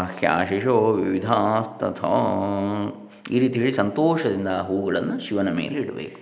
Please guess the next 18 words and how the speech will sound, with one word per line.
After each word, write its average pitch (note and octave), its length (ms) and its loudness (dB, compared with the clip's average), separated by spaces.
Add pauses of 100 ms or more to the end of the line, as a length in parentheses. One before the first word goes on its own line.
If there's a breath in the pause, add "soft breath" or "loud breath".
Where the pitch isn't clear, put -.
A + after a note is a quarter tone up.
ಸಮರ್ಪಿಸಬೇಕು. - 680 -10
ಬಳಿಕ A2+ 260 -2 (580 loud breath)
ಸ್ವಸ್ತಿ C3 300 2
ಮಂತ್ರಗಳಿಂದಲೂ F2+ 600 0
ಸ್ತೋತ್ರಗಳಿಂದಲೂ F2 680 -2
ಶಿವನನ್ನು F2 440 -4
ಅರ್ಚಿಸಿ, C#3 520 -6 (2500 loud breath)
ಮಾರ್ಜನಂತು G2 720 2
ತತಃ F#2+ 340 0
ಕಾರ್ಯಂ F#2+ 440 2
ಶಿವಸ್ಯೋಪರಿ F#2+ 720 -2
ವೈ G2 220 2
ಪುನಃ G2 280 -2 (140)
ನಮಸ್ಕಾರಂ F#2 640 -2
ತತಃ G#2 260 -2 (360)
ಕ್ಷಾಂತಿಂ F2 600 0 (320 loud breath)
ಪುನರಾಚಮನಾಯ G#2+ 1040 2
ಚ. F#2+ 120 -4